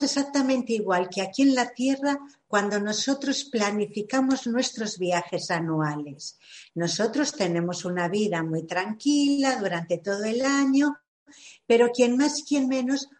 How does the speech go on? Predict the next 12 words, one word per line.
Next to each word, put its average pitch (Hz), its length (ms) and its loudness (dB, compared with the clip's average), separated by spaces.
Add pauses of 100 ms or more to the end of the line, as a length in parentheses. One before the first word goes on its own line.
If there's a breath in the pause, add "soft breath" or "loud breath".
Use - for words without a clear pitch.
organiza 233 800 2
un 254 180 2
viaje 165 580 0
durante 170 380 -2
sus 196 260 -8
vacaciones. 269 840 0 (400 loud breath)
¿Y 240 220 4
ese 294 240 2
viaje 269 480 4
cómo 233 260 2
lo 185 120 0
organiza? 156 880 -2